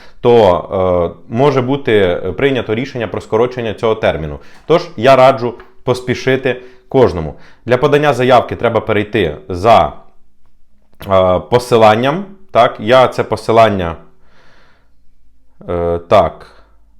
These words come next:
е, я це посилання вам також окремо, окрім сайта, залишу в описі під цим відео. Ви туди переходьте, заповнюйте заявку і далі з вами,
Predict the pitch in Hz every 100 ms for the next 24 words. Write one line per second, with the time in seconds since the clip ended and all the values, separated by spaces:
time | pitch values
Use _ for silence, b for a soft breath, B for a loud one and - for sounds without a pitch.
0 | - - - 90 90 95 110 135 131 -
1 | - 127 123 110 104 104 110 131 - 113
2 | - 135 113 98 101 110 104 - 113 95
3 | 90 104 113 110 - 87 87 87 95 98
4 | 101 117 98 - 101 98 104 98 131 170
5 | 190 B B B 107 143 127 123 110 110
6 | 110 - 196 196 170 165 - 113 117 143
7 | 123 107 113 104 110 143 180 175 175 -
8 | B B B 127 175 175 - 101 123 143
9 | 127 - - 95 101 123 120 110 101 87